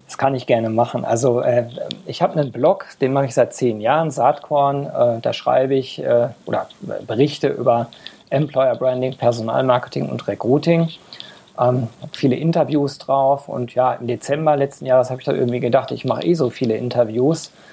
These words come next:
Da könnte ich ja vielleicht auch mal anfangen, einen Podcast zu machen. Der ist also noch relativ neu, der Saatkorn-Podcast.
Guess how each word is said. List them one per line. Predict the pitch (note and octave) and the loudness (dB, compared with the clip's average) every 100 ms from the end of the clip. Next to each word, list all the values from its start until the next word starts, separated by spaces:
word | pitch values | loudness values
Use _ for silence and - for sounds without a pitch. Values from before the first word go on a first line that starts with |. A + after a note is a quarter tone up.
| - - _ | -20 -20 _
Da | - | -4
könnte | C3 D#3 | 0 0
ich | C#3+ | 2
ja | C#3 | 2
vielleicht | C#3 C3+ | 2 0
auch | D3+ | 0
mal | B2+ B2+ | 0 0
anfangen, | C3+ - B2+ | -4 -4 -4
einen | B2 | -4
Podcast | - C#3 - - G#2 - | -2 -2 0 0 0 -2
zu | - | -8
machen. | G#2+ A2 - | -6 -8 -4
Der | A#2+ | -4
ist | C3 | 0
also | C#3 D3 | 0 0
noch | C3 | 0
relativ | C#3+ C3+ - B2+ - | 2 2 0 -8 -2
neu, | B2+ F3 A3 - | 0 0 0 -2
der | A#2+ | 0
Saatkorn-Podcast. | C3+ C#3+ - - D#3 D3+ - D#3+ - D#3+ D#3+ - | 2 0 -2 -2 -2 0 -4 -4 -4 -2 -2 -4